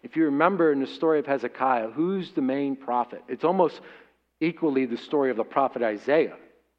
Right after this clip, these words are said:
And we would expect that it would be Isaiah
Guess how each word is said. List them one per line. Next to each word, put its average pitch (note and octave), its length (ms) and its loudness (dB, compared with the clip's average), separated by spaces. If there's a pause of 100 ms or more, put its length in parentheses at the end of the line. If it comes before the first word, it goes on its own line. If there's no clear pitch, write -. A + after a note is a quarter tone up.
(2750)
And B2+ 100 -6
we D#3 80 6
would F3 140 6
expect - 720 2
that D3 320 0
it D#3+ 160 0
would D3+ 120 0
be C#3+ 240 2
Isaiah B2+ 800 0